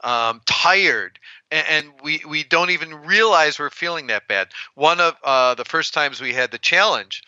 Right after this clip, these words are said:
there was a teacher, and she would come in late almost every day, um, or she'd take a day off for, for wellness day, you know, and,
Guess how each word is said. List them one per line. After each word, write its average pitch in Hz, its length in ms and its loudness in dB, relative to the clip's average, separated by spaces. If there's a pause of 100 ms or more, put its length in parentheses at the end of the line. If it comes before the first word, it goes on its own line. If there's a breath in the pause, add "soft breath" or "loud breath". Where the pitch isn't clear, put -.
(300 loud breath)
there 180 140 4
was 190 140 2
a 202 60 0
teacher, 151 560 -2 (400 loud breath)
and 147 720 0 (240)
she - 260 2
would 196 220 -6
come 175 240 0
in 160 80 -4
late 143 380 0 (140)
almost 131 440 -6
every 127 220 -2
day, 117 560 0 (440 loud breath)
um, 113 500 0
or 135 320 4
she'd - 220 2
take 160 280 0
a 147 60 0
day 143 280 4
off 131 340 4
for, 123 260 -6 (300 loud breath)
for 123 480 2 (240 loud breath)
wellness 147 720 0
day, 120 360 -4
you 127 100 -8
know, 123 240 -6 (260)
and, 131 380 -2